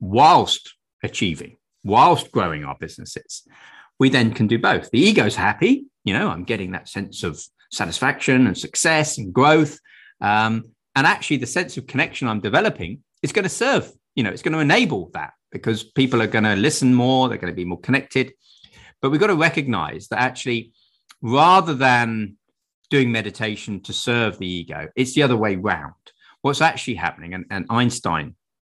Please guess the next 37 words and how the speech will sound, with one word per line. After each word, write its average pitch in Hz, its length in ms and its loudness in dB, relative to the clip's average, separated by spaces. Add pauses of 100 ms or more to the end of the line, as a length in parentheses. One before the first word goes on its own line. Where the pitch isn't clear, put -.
(320)
said 87 260 -6
this, - 360 -12
the - 100 -14
scientist, - 680 -4 (280)
"The 110 100 2
intuitive 185 580 2
mind 113 520 2
is 95 120 -8
a 92 60 -10
sacred - 560 -4
gift," - 420 -2 (140)
he 92 100 -10
said. - 300 -10 (380)
"The 107 80 0
rational 131 480 2
mind, 98 480 -4
its 127 260 -8
faithful 120 580 -8
servant. - 720 -4 (180)
We 107 180 -6
have 104 140 -4
created 127 460 -2
a 98 60 -8
society 127 800 0
that 95 180 -6
honors 107 320 -4
the 92 100 -12
servant - 760 -4 (400)
and 104 120 -4
has 104 200 -4
forgotten 95 480 -2
the 90 60 -2
gift." 85 420 -6 (420)
So 127 220 -2
often 139 500 2
we 123 180 4
are 101 380 2